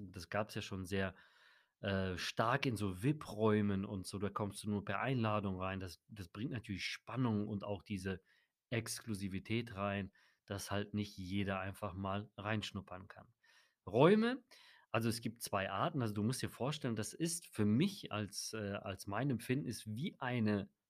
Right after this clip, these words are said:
Talkshow, zu der du geladen wirst, als Speaker zum Beispiel. Aber es gibt auch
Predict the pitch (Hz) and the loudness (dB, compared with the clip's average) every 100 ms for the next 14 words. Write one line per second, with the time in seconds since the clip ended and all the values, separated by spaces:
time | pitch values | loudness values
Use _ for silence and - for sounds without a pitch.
0 | _ 156 202 196 - 98 101 147 139 110 | _ -2 -2 -2 0 2 2 0 -2 -2
1 | 101 104 104 98 92 90 127 135 117 113 | 2 2 2 0 0 2 0 2 2 2
2 | 117 - - _ - 101 - - - 170 | 0 -12 -20 _ -2 -2 -2 -4 0 0
3 | 165 165 160 127 113 123 - 135 135 - | 0 0 0 2 2 0 -2 -4 -4 -12
4 | _ _ - 131 151 - 143 - 135 - | _ _ 4 6 6 2 -2 -4 -6 0
5 | 120 113 113 | 2 4 2